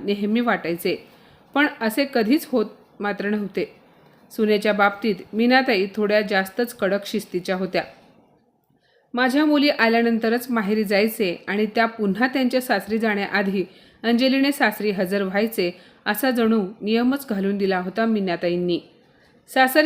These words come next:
कितीही गजबजलेले असले, प्रेमाचे वारे कितीही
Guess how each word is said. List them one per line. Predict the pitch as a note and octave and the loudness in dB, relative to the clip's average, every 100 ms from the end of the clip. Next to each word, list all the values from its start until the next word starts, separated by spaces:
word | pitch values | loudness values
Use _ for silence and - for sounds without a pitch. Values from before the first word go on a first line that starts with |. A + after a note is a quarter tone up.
| D4+ | 2
कितीही | B3+ C4 C4+ | -2 2 2
गजबजलेले | C4+ A#3 G3+ G#3 G#3 G#3+ A3+ A3+ | 4 2 2 -2 0 2 2 -2
असले, | G3 - A3 G#3+ F3+ - - | -6 -4 -2 0 -2 -10 -6
प्रेमाचे | G3 G3 F#3 F#3+ G#3+ | -4 -2 -2 -2 0
वारे | G3+ G#3 G#3+ | 2 0 -2
कितीही | - G3+ A3+ B3+ | -4 -2 0 0